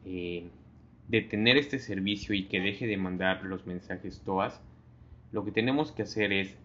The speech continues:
presionar el botón, bueno, regresar en este caso a nuestra actividad y presionar el botón de detener servicio. Al momento de presionarlo, se nos am-,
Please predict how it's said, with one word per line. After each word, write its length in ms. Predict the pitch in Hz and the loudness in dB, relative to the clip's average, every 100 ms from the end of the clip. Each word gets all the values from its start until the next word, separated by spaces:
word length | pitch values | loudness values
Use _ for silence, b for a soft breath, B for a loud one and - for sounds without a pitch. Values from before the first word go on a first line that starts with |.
| - | -4
presionar 480 | 151 - 131 117 | -4 -2 0 2
el 140 | 110 104 | 4 2
botón, 360 | 98 95 101 | 0 -2 -2
bueno, 240 | 110 120 98 | 2 2 2
regresar 480 | 95 92 92 - 107 | -2 -2 -2 0 2
en 140 | 101 | 0
este 220 | 98 - | -4 -8
caso 420 | - 95 92 92 90 B B B | -4 -2 -2 -8 -10 B B B
a 80 | - | -8
nuestra 380 | 98 92 - 95 | -4 -6 -4 -6
actividad 680 | 92 - 98 95 101 120 - | -4 -4 -2 4 4 4 0
y 60 | 117 | -8
presionar 480 | 107 104 107 107 | -6 -6 -2 4
el 120 | 107 104 | 4 4
botón 360 | 98 95 104 | -2 -4 -2
de 80 | 98 | -2
detener 480 | 95 92 95 92 90 | -4 -4 -2 -2 -2
servicio. 580 | - 92 90 87 - - - B B B - | -4 -4 -2 -6 -8 -16 -18 B B B -6
Al 100 | 98 | -2
momento 360 | 98 107 117 | 0 0 2
de 80 | 120 | 2
presionarlo, 840 | 120 104 104 101 107 120 151 185 - - | 0 -2 -2 2 4 4 4 2 -8 -8
se 100 | 113 | -4
nos 220 | 107 95 | -2 -2
am-, 220 | 95 95 | -4 -6